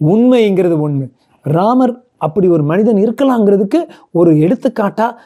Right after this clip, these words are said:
நமக்கு இதிகாசங்களால கொடுத்த ஒரு மரியாதை புருஷோத்த-, புருஷோத்தம். அது மட்டும் இல்லைங்க, ஒரு சின்ன எக்ஸாம்பிள் சொல்றேன். அயோத்தியா கிட்ட அயோத்தியா சத்ரியாஸ்ன்னு இருக்காங்க. அதை சுத்தி ஒரு ஐந்நூறு சின்ன சின்ன வில்லேஜஸ்.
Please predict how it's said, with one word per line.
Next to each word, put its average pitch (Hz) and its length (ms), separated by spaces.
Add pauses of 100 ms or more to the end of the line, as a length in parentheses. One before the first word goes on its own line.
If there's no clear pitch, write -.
(120)
நமக்கு 160 320
இதிகாசங்களால 196 840
கொடுத்த 202 340
ஒரு 156 220 (220)
மரியாதை 160 380
புருஷோத்த-, 160 560
புருஷோத்தம். 180 440 (360)
அது 156 160
மட்டும் 240 280
இல்லைங்க, 185 280 (260)
ஒரு 233 200
சின்ன 262 220
எக்ஸாம்பிள் 180 360
சொல்றேன். 127 340 (600)
அயோத்தியா 220 360
கிட்ட 175 460 (240)
அயோத்தியா 214 440
சத்ரியாஸ்ன்னு 196 420
இருக்காங்க. 120 380 (480)
அதை 202 260
சுத்தி 226 300
ஒரு 202 140
ஐந்நூறு 196 400
சின்ன 220 180
சின்ன 208 200
வில்லேஜஸ். 156 540